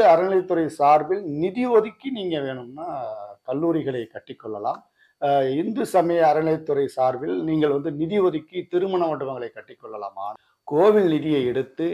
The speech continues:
நீங்கள் கல்லூரி கட்டுவதற்கோ திருமண மண்டபம் கட்டுவதற்கோ எந்த ஒரு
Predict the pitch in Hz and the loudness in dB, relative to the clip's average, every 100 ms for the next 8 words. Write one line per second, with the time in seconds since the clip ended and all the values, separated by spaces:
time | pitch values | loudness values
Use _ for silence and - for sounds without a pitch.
0 | - 123 135 147 147 165 - 127 175 202 | -8 -6 -4 -2 0 0 0 -2 4 6
1 | 180 135 120 123 104 104 131 143 170 170 | 6 2 -4 -6 -6 -10 -4 0 0 0
2 | 180 208 202 170 147 131 117 120 127 110 | 2 4 4 4 0 -4 -8 -12 -8 -8
3 | 107 - 139 127 110 127 151 170 147 123 | -10 -10 -6 -6 -6 -6 -2 0 0 -2